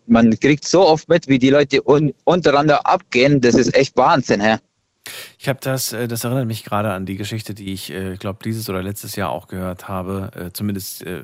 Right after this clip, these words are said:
Speaker 2: vermehrt gehört habe. Äh, und zwar Gewalt gegen Rettungskräfte,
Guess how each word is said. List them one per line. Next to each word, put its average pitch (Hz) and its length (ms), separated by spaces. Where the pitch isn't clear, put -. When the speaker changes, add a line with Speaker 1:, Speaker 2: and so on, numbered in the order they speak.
Speaker 2:
vermehrt 110 560
gehört 92 440
habe. 95 340
Äh, 101 120
und 95 180
zwar 98 320
Gewalt 104 420
gegen 101 320
Rettungskräfte, 117 800